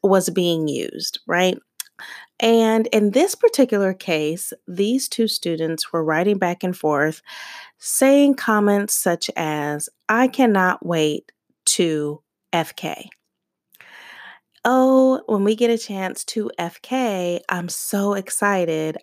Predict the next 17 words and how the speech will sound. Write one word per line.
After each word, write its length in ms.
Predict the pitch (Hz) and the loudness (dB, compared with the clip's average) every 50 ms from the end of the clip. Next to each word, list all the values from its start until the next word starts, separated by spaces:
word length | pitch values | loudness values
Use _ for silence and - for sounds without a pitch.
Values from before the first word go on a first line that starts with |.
| - 165 | -12 -14
I 60 | 165 | -14
cannot 480 | - - 180 170 170 165 160 - - | -10 -8 -6 -2 0 0 0 -2 -2
wait 300 | - 170 156 156 - - - | -4 -4 -4 -4 -6 -8 -10
to 100 | - 165 | -10 -8
do 180 | 160 160 160 | -8 -8 -6
so. 340 | - - - - - - - - _ _ _ _ _ _ _ _ _ _ _ _ _ _ _ _ _ - - - - - - - - - - | -4 -4 -4 -4 -4 -6 -8 -16 _ _ _ _ _ _ _ _ _ _ _ _ _ _ _ _ _ -14 -14 -14 -14 -16 -16 -16 -18 -12 -4
So 160 | - - 247 | 0 2 4
needless 400 | 233 240 262 294 311 320 302 - | 6 6 6 6 6 4 4 2
to 160 | - - 285 254 | 2 -2 -2 -2
say, 840 | - - - 311 330 339 339 320 302 285 285 294 285 285 294 262 - - - - 247 - - - - - | 0 2 2 4 4 6 4 4 4 4 4 2 2 0 -2 -4 -6 -8 -6 -4 -4 -4 -6 -10 -6 0
<laughs> 800 | 330 320 - - _ _ _ _ - - - - - - _ - | 2 2 2 0 _ _ _ _ -16 -14 -14 -14 -14 -12 _ -2
I 220 | 220 233 247 262 | 0 2 2 2
did 220 | 269 262 269 254 247 | 2 2 2 2 2
not, 600 | 247 233 226 226 226 233 240 247 247 247 - - - | 4 4 4 4 4 2 2 0 0 -2 -6 -6 -2
um, 400 | - 220 214 208 208 208 208 294 - | 0 0 0 0 0 -2 -4 -6 -10
have 400 | - - - 220 220 202 190 190 | -10 -6 -4 -2 -2 -2 -2 -2
the 220 | 208 202 208 - | -2 -2 -4 -6